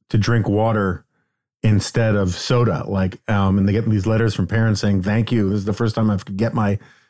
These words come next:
you know, ten-year-old boy to drink any water <laughs> 'cause it's called Liquid Death."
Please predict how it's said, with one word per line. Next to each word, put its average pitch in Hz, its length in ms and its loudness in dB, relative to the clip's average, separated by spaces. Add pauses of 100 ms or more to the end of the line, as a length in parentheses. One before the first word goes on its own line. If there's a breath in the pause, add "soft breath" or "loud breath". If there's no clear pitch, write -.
(140 soft breath)
you 107 100 2
know, 87 260 2 (560)
ten-year-old 117 460 4
boy 110 280 2
to 101 100 2
drink 107 320 0
any 104 180 2
water 113 360 2
<laughs> - 60 -4
'cause 117 240 2
it's 117 360 0
called 107 180 0
Liquid 101 520 0
Death." - 440 -4